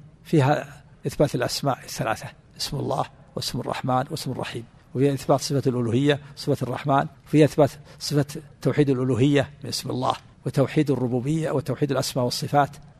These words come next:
من الرحمن الرحيم، وتوحيد الربوبية من قولها: "الحمد لله رب العالمين"، كما سيأتي. نعم.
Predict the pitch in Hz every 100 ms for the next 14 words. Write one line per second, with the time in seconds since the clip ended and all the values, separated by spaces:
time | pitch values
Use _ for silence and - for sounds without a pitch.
0 | - 127 123 120 127 - 123 107 104 -
1 | 107 - - - 151 147 - 170 160 -
2 | - - 143 135 123 131 151 170 110 -
3 | - - 139 127 143 123 - 131 120 117
4 | 107 110 123 123 - 117 - 107 - 131